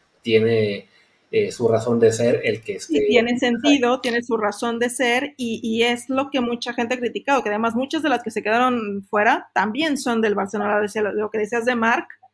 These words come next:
Speaker 2: Marc apoyaba a Mapi León, por ejemplo.
Speaker 1: Sí.
Speaker 2: O sea, porque Mapi, tú la ves jugar, y Mapi es impresionante, o sea, es una central que nadie la pasa. Y está entrenando, regresando a hacer la pretemporada,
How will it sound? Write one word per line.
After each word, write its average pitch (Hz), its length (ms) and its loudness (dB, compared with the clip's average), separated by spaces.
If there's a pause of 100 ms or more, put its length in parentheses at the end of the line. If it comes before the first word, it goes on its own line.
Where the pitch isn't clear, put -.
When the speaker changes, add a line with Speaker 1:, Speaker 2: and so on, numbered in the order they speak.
(360)
Speaker 2:
Marc 220 460 2
apoyaba 233 460 2
a 254 40 0
Mapi 226 300 0
León, 208 400 -2 (200)
por 190 140 -6
ejemplo. 202 540 -6
Speaker 1:
Sí. 101 360 -2 (1160)
Speaker 2:
O - 40 -20
sea, 226 140 0
porque 214 240 -4
Mapi, 240 580 -2
tú 247 100 -2
la 247 120 0
ves 247 240 0
jugar, 233 520 -2 (460)
y 214 80 -4
Mapi 214 280 -4
es 254 100 -2
impresionante, 233 880 -2
o 196 60 -4
sea, 202 160 -2
es 208 120 -4
una 247 140 0
central 226 520 -2
que 247 80 -6
nadie 220 220 -2
la 240 160 -2
pasa. 220 360 -8 (1040)
Y 233 180 2
está 226 560 -2
entrenando, 233 960 0
regresando 214 540 -2
a 214 40 -2
hacer 220 160 0
la 220 120 0
pretemporada, 269 1120 2